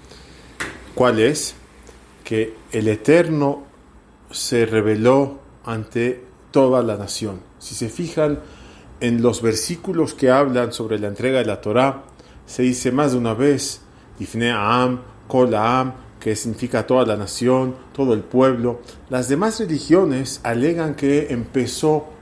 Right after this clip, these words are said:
con un solo profeta, o dos máximo, que tuvieron revelación divina,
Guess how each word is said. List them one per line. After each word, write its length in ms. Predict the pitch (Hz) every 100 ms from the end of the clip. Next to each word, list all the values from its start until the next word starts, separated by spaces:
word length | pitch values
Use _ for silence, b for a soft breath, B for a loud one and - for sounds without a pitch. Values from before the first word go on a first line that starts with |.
| -
con 180 | 147 175
un 140 | 185
solo 260 | - 156 143
profeta, 680 | 120 - 151 147 131 - B B B B B
o 100 | 110
dos 260 | 107 156 135
máximo, 480 | 139 156 - 131 127
que 120 | 107
tuvieron 420 | 123 120 135 131
revelación 560 | 117 107 104 - 127 127
divina, 600 | 113 113 139 127 110